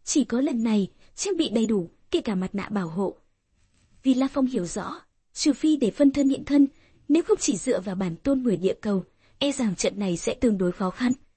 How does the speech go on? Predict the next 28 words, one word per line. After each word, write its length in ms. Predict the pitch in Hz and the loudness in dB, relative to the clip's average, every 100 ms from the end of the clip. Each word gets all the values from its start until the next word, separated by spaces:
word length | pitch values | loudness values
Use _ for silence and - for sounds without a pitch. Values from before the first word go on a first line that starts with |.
| _ _ _ _ _ _ - - _ - - | _ _ _ _ _ _ -20 -20 _ -20 -8
Không 220 | 320 262 | -2 -2
khó 200 | 226 214 | -2 -4
khăn 300 | 302 285 262 | 0 2 2
thì 160 | 214 | -2
không 220 | - 214 214 | -6 -6 -4
có 100 | 196 | -4
ý 160 | 190 | -4
nghĩa, 320 | 208 269 254 359 _ _ _ | 0 0 0 -4 _ _ _
càng 260 | 302 277 226 | -4 -2 0
đấu 220 | 208 262 311 | -2 -2 -2
vượt 180 | 262 | -4
giai, 320 | - 240 226 220 _ _ _ _ | -2 -2 0 -4 _ _ _ _
mới 280 | 208 196 196 | -2 0 0
thú 160 | 247 277 311 | -2 -2 -2
vị. 220 | 254 - _ _ _ _ | -4 -4 _ _ _ _
La 120 | 359 392 | -4 -2
Phong 160 | 359 285 | 4 4
mỉm 160 | 202 156 | 4 -2
cười, 300 | - 190 170 - _ _ _ | -2 0 0 -6 _ _ _
lập 160 | 294 - | -2 2
tức 140 | 403 - | 0 2
thân 240 | 320 302 285 | 2 2 4
thể 180 | 240 | 0
mờ 200 | 185 202 | 0 -2
đi, 280 | 180 262 240 - _ _ _ | 4 4 4 -2 _ _ _
rồi 240 | - - 262 | -8 -2 2
vô 140 | 277 | 2
thanh, 260 | 262 262 | 2 0